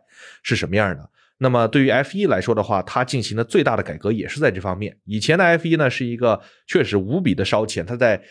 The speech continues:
可能两千年左右这个时代就可以一年投进去四个亿、五个亿，就去为了造一辆其实只快了零点五秒的车。那这个其实是一个不健康的行为，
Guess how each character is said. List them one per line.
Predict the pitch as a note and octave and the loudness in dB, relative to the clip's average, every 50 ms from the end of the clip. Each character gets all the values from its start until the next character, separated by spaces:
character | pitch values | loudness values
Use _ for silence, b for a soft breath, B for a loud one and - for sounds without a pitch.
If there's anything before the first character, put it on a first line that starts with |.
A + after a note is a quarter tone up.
| b b b b b b b - | b b b b b b b -10
可 | - A#2 | -6 -2
能 | G2+ G#2+ A2+ | 0 2 2
两 | A#2 G#2+ F#2+ G#2 | 2 2 0 0
千 | - - B3 | 0 0 2
年 | C4 F#3 C#3 C#3+ | 2 2 2 2
左 | C#3+ B2 G2 | 2 2 2
右 | G2+ G#2+ | 2 2
这 | A2+ C3 | 2 2
个 | A2+ | 2
时 | G#2+ - - G2+ | 0 -2 -2 0
代 | B2 A#2 G#2 | 0 0 0
就 | G#2 G#2+ | 0 -2
可 | A#2 A#2 | -2 -2
以 | A2 | -2
一 | B2 D3 C#3+ | 0 -2 -2
年 | A2+ G2+ G2 G#2 | -2 0 -2 -2
投 | G#2+ - G2 G#2 | -2 -4 -4 -2
进 | A#2 B2 A2 | -2 -2 -2
去 | G2 G#2+ | -2 -4
四 | G2 - - - F3 C#3 | -4 -4 -2 0 0 2
个 | G#2+ G#2 | 2 2
亿、 | G2 G2+ G#2+ G#2+ | 2 0 -2 -4
五 | F#2+ F#2+ F#2 F2+ | -4 -4 -6 -8
个 | E2+ F2+ G2 | -4 -2 0
亿， | A#2+ D#3 D#3 A2+ | 0 2 0 2
就 | - C3+ A#2 | 2 2 2
去 | - A#2+ A2 | 2 0 0
为 | G#2+ G#2+ | 0 2
了 | G2+ G#2 | 0 0
造 | G2+ - F3 B2+ G#2 | 0 0 0 0 0
一 | F#2+ F#2+ G2+ | 0 0 2
辆 | A2+ A#2 G2+ F#2+ F2+ | 2 2 2 0 -2
其 | - - G#2+ | -4 -4 -4
实 | F#2+ - G#2+ G#2 | -2 -2 -2 -2
只 | G2+ - - - | -2 -4 -6 -6
快 | - - - D3 C3 A2 | -6 -2 0 0 2 2
了 | G2+ F#2+ | 2 2
零 | F#2+ F#2+ A2+ D3 | 2 2 2 4
点 | D3+ A#2 F#2+ F2+ | 4 2 2 2
五 | F2 F#2 A#2+ | -2 -2 0
秒 | D3+ D#3 F#2 D2+ | 0 2 0 0
的 | D2+ E2 | -4 -6
车。 | - - - A#2 A#2+ B2+ - - _ _ _ _ | -2 2 4 4 4 4 2 -4 _ _ _ _
那 | A2+ A2+ | -4 -2
这 | - - B3+ | 0 0 0
个 | D3+ A#2+ | 0 0
其 | - - A2+ | -2 -2 -2
实 | C#3 D3+ | -2 0
是 | - - | 0 0
一 | E3+ D3 | 0 0
个 | C#3+ | -2
不 | - - F#2+ | -2 -2 -4
健 | A2 - B3+ C4+ D3 | -2 0 0 0 0
康 | G2+ - - F2+ F#2 F#2 | 0 -2 -6 -8 -6 -4
的 | F#2 F2 E2+ D2+ - - | -4 -4 -4 -6 -8 -10
行 | - - - F#2 F#2 | -10 -10 -8 -6 -6
为， | F#2 F2 D2 C#2+ A#1+ - | -6 -6 -6 -8 -10 -12